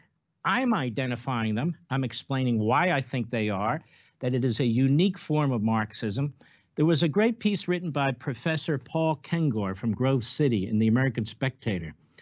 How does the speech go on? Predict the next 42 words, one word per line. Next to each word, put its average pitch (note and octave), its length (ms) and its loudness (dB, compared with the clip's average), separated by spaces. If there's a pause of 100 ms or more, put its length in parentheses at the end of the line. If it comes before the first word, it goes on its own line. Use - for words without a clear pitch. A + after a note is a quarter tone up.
(460)
And D3 120 2
he's G3+ 300 4
an F3 100 4
expert F3+ 380 0
on C3 100 -2
communism. A#2+ 680 0
He's A2+ 160 0
an B2+ 100 0
expert C#3 320 -2
on B2+ 80 2
the A2+ 120 2
Cold A#2 280 0
War. A#2 200 2
And B2 100 2
he A#2+ 80 2
said, A2+ 260 -2
"What's B2 220 -2
unique D3 380 4
about C3 320 0
this B2 160 0
book D#3 260 -2
is A2 160 -2
that A2 240 0
he G3+ 300 4
feels A2+ 420 0
I've A2+ 160 -2
identified A#2 800 0 (540)
something D3+ 540 0
that's A#2 260 -2
happening, F#3+ 540 -2
something C3 480 -4
that's A2 180 -2
going A#2 360 0
on, C#3 260 2
and A#2+ 100 4
I've G#2+ 160 0
labeled C3+ 400 2
it A2+ 160 -2
properly." A2+ 720 0 (580)
And C3+ 160 0
we'll E3 140 2
see, B3 420 0